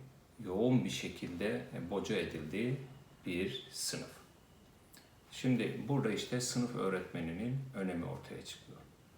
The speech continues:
Sınıf öğretmeni, e, bu geçiş sürecini usta bir yönetmen gibi, e, yönetmesi lazım. Çocuğun, e, bu geçiş sürecinden zarar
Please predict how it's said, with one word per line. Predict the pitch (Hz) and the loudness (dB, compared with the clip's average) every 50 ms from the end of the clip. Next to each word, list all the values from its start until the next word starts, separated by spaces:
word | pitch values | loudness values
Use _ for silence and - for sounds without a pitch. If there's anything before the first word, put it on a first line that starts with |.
| - - - - - - - - - - | -20 -20 -20 -20 -20 -20 -20 -20 -16 -12
Sınıf | - - - 123 120 - - | -8 -2 2 2 2 4 4
öğretmeni, | 95 95 - 92 87 - 92 95 107 120 | 2 2 0 0 -2 -2 -2 0 2 2
e, | 127 131 - 131 - 98 95 95 95 92 - - - - - - - - - - - - | 0 0 -2 -4 -6 -4 -4 -4 -4 -4 -4 -6 -6 -6 -8 -8 -10 -10 -12 -12 -6 -2
bu | 123 117 113 110 110 - - 87 | 0 2 2 2 0 -2 -4 -6
geçiş | 90 87 - - 135 - | -6 -4 -4 -2 -2 -2
sürecini | - - - - 85 80 76 76 - - - 85 90 104 120 135 135 - - - - - - - - - - - - - - - - - | -2 -2 -2 -4 -4 -4 -6 -8 -10 -8 -6 -2 -2 0 0 0 -2 -2 -6 -10 -16 -18 -20 -20 -20 -20 -20 -20 -20 -20 -20 -20 -16 -8
usta | - - - - - 123 110 95 | -6 -4 -4 2 2 2 4 4
bir | 104 95 | 2 0
yönetmen | 92 92 92 92 92 95 - - 110 98 92 85 | 0 0 0 0 0 -2 -2 -2 -2 -2 -2 -2
gibi, | 80 85 101 113 120 120 - - 120 113 104 | -2 0 0 0 0 0 -2 -4 -6 -6 -6
e, | 95 92 85 - - 87 85 | -6 -6 -6 -6 -6 -4 -4
yönetmesi | 87 87 87 90 90 - - - - - - 82 | -2 -2 -2 -2 -4 -4 -4 -4 -2 -2 -2 -2
lazım. | 80 78 73 - - 101 104 113 117 127 - - | -2 -2 -4 -4 -2 -2 -2 -2 -4 -6 -10 -12
Çocuğun, | - - 98 85 82 87 87 95 113 131 135 - - - - - - - - - - - - | -6 -4 -4 -2 -2 0 0 0 2 0 0 -2 -4 -10 -16 -18 -20 -20 -20 -20 -18 -10 -6
e, | - 90 85 82 80 80 80 80 82 85 - | -4 -4 -2 -2 -2 -2 -2 -2 -4 -4 -2
bu | 113 107 101 92 - | 0 0 0 0 -2
geçiş | 90 85 - - 104 | -4 -4 -4 -4 -4
sürecinden | - - - 90 85 82 - 85 82 82 107 117 127 131 - | -4 -2 -2 -2 -2 -2 -2 -4 -2 0 0 0 0 0 -2
zarar | - - - - 107 98 104 | -4 -4 -4 -2 0 0 0